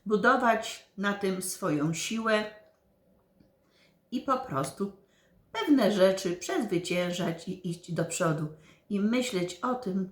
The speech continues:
co będzie dalej. Najważniejsze są nasze myśli i nasze nastawienie do wielu spraw. Wszystko inne wokół się po prostu poukłada. Jestem, e,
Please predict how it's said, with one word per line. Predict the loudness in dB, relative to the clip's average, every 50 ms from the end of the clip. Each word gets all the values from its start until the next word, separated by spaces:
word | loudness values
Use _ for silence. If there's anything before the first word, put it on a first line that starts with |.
| -8 _
co | -10 -4 -2 0 0
będzie | 2 2 0 0 0 0 0 0
dalej. | 0 0 0 0 -2 -2 -4 -4 -6 -10 _ _ _ _ _ _ _ _ _ _ -4
Najważniejsze | -2 0 0 0 0 0 0 0 0 0 0 0 0 0 -2 -4 -4 -4 -4 -4 -6 -10 -18 _
są | -20 -10 -4 0 0 2 2 0 -2 -6 -12 -18 _ -8
nasze | -4 -4 -2 0 0 0 0 0 -2 -2 -2 -2 -2 -4 -4 -6
myśli | -6 -4 -2 -2 -4 -4 -6 -8 -8 -10 -10 -12 _ _ _ -20 -20 _ _ -4
i | -2
nasze | -2 0 -2 -2 -2 -2 0
nastawienie | 0 0 -2 -2 -4 -4 -4 -4 -2 -2 -2 -2 -2 -2 -2
do | -2 -4 -4 -4
wielu | -2 -2 -2 -2 -2 -4
spraw. | -6 -8 -10 -10 -8 -6 -6 -8 -10 -12 -20 _ _ _ _ _ _ _ _ _ _
Wszystko | -6 -4 -4 -4 -4 -4 -6 -6 -6 -4 -2
inne | -2 -2 0 0 -2 -2 -2 -2 0
wokół | 0 0 -2 -2 -2 -2 -2 -2 -4 -6 -12 _ _ _
się | -12 -8 -6 -4
po | -2 -2 -2
prostu | -2 0 0 0 0 0 -2 -6 -6
poukłada. | -4 -4 -4 -4 -4 -4 -4 -4 -2 -2 -2 -4 -4 -6 -8 -10 -16 _ _ _ _ _ _ _ _ _ _ _ _ _ _ _ -6
Jestem, | -4 -4 -4 -4 -4 -2 -2 0 0 0 -2
e, | -2 -2 0 0 2 0 0